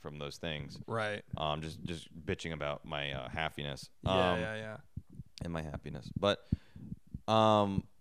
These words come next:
Speaker 1: I definitely, I think 'cause I'm in show business, I'm okay with it. But I think if I was in, like, a regular job field, I think I'd probably wanna be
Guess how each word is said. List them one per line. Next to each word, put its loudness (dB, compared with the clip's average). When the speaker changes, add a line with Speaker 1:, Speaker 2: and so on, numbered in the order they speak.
Speaker 1:
I 8
definitely, 6
I 4
think 4
'cause 4
I'm 8
in 0
show 4
business, 2
I'm 0
okay 2
with 0
it. 2
But 6
I 8
think 4
if 4
I 10
was 4
in, -2
like, -6
a -6
regular -2
job 4
field, 0
I -4
think -4
I'd -6
probably -2
wanna -4
be -6